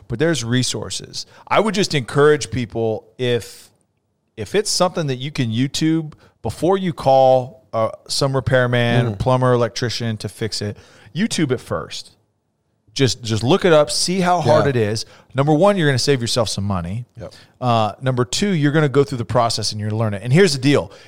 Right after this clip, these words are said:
Speaker 1: is as you're learning to be a handyman around the house and, and to do stuff yourself, like, there's gonna be trial and error. There's gonna be multiple trips to Lowe's, Home Depot. There's gonna be all that. But really, I encourage you to try it. So in case of something,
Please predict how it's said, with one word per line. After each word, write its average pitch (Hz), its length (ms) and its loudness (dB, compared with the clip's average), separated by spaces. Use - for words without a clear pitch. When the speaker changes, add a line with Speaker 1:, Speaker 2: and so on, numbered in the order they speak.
Speaker 1:
is 117 140 -2
as 143 240 0
you're 156 120 4
learning 135 460 0
to 123 120 -4
be 123 160 2
a 131 60 2
handyman 135 420 0
around 135 180 0
the 131 80 -2
house 131 400 0
and, 95 140 -4
and 98 160 -8
to 101 80 -6
do 123 180 2
stuff 127 380 2
yourself, 123 800 0
like, 113 220 0
there's 131 180 4
gonna 135 280 2
be 117 500 0
trial 110 360 2
and 104 100 0
error. 139 220 6
There's 117 160 2
gonna 107 80 -2
be 101 80 -4
multiple 104 340 -4
trips 107 380 -2
to 98 500 -4
Lowe's, 120 460 2
Home 101 140 -2
Depot. 131 540 4
There's 110 80 -6
gonna 120 80 0
be 131 60 2
all 151 120 6
that. 107 240 2
But - 340 0
really, 175 340 2
I 160 220 2
encourage 151 460 0
you 139 60 2
to 123 80 2
try 123 380 0
it. 175 220 -2
So 139 320 0
in 165 220 -2
case 156 340 -2
of 135 100 0
something, 175 680 -2